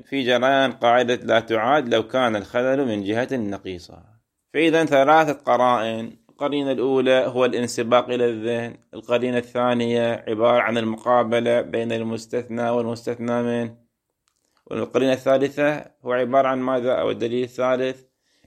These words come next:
عبارة عن اتفاق الفقهاء وعدم تأمل أحدهم أو مناقشته في جريان القاعدة بالنسبة إلى النقيصة. ولذلك كان هو القدر المتيقن من حدي-، من مدلول حديث لا تعاد،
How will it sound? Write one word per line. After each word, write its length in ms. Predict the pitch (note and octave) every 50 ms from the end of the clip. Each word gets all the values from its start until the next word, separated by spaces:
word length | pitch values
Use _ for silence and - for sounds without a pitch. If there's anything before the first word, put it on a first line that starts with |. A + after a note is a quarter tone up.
| _ -
عبارة 380 | A#2 A2 A2+ B2 C3 C3+ C#3 C3+
عن 200 | A#2 C3+ C#3+ A2+
اتفاق 540 | A#2+ - - - B2 A#2+ C#3+ C#3+ C#3+ B2+
الفقهاء 1160 | C#3+ C3+ - A#2 A2+ - B2 B2 A#2 B2 B2+ C3 C3 C3 C3 C3 C3 C3 C3 C3 - - _ _ _ _ _ _ _ _ _ _ _ _ _ _ _ -
وعدم 520 | - - - - C3+ D3+ D3 D3 D3 C#3+
تأمل 540 | C#3+ - C3 G2+ C3 D3 D3 C#3 C3+ B2+ B2+
أحدهم 1000 | - - - C3+ C#3 C3+ C3 C#3 C3 C#3 C3+ C3+ C3+ C3+ C#3 C3+ B2 - - _ _ -
أو 100 | - A#2+
مناقشته 1200 | B2 B2 B2+ C3 C3 B2+ B2+ C3+ C3+ B2+ C3 C3 - - C3 B2+ C3 C3 C3 C3 C3 B2+ A#2 G2+ - - _ _ _ _ _ _ _ _ _ _ _
في 180 | - B2 B2 A2
جريان 420 | A#2 A2+ A2 A#2 B2+ C3+ C3+ B2+
القاعدة 520 | A#2 A2+ A2+ - A#2+ B2+ C3+ C#3+ C3+ D#3
بالنسبة 460 | C#3+ A#2+ A2+ A#2 C3 B2+ - B2+ D3+ D3+
إلى 220 | E3+ C#3+ C3+ A2+ A2+
النقيصة. 840 | G#2+ G2+ G2 F#2+ - F#2+ F#2 F#2 _ - - - - - _ _ _ _ _ _ _ _ _ _ _ _ _ _ _ _ _ _ _ _ _ _ _ _ _ _ -
ولذلك 800 | - A2 A2+ A2+ G#2 B2 C3+ C3 B2 A2+ A2+ A2 A2+ G#2 G#2
كان 280 | - A#2+ B2 A#2+ A2+ A2
هو 240 | G2+ G#2 G2+ G2+ G2+
القدر 500 | F#2+ - - A#2+ B2 A2 A2 G2+ G2 G2+
المتيقن 680 | G2 F#2+ F#2+ F2+ - G2 G#2+ A#2+ B2 - - C#3+ C#3+
من 280 | C3 A2+ A2 G#2+ G#2 G#2+
حدي-، 460 | - - G#2+ A2 A#2 B2+ C3 B2+ -
من 240 | - A#2+ A2+ A2+ A2
مدلول 540 | A2 G#2+ G#2+ A2 A#2+ B2+ B2 A#2 G#2+ G#2+ G2+
حديث 440 | G2+ G#2 G2+ G#2 A#2+ B2 B2+ B2
لا 220 | B2 A2 G#2+ A2 G#2+
تعاد، 680 | G#2 - G2+ G2 G2+ A2 A2 G#2+ G#2+ G#2 G#2 G2+ -